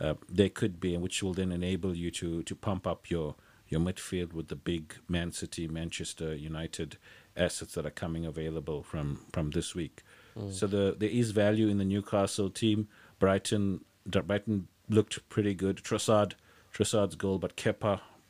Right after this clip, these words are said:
Speaker 1: the less said about Kepa, the better. I think, I think he's conceded eight out of the thirteen shots that he's faced in the last couple of games. So if you shoot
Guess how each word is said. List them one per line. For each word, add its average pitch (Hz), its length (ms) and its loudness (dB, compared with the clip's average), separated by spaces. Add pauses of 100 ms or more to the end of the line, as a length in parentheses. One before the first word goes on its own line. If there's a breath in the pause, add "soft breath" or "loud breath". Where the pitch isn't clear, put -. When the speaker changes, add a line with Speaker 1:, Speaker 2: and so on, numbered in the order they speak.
(140)
Speaker 1:
the 92 100 4
less 98 200 2
said 92 200 0
about 85 240 -2
Kepa, 90 340 -4
the 82 80 -8
better. 101 320 0 (440 loud breath)
I - 100 -4
think, 110 240 2 (840)
I 104 60 -2
think 107 160 2
he's 107 140 -2
conceded 107 480 -4 (180)
eight 127 380 2 (440 soft breath)
out 107 60 4
of 98 80 2
the 98 60 -6
thirteen 110 420 2
shots - 320 -2
that 92 140 0
he's 95 160 -4
faced - 480 -2 (360 soft breath)
in 98 200 2
the 95 80 0
last 92 420 -2
couple 101 260 -4
of 90 80 -2
games. 92 320 0
So 101 120 0
if 92 160 -2
you 113 80 0
shoot - 500 2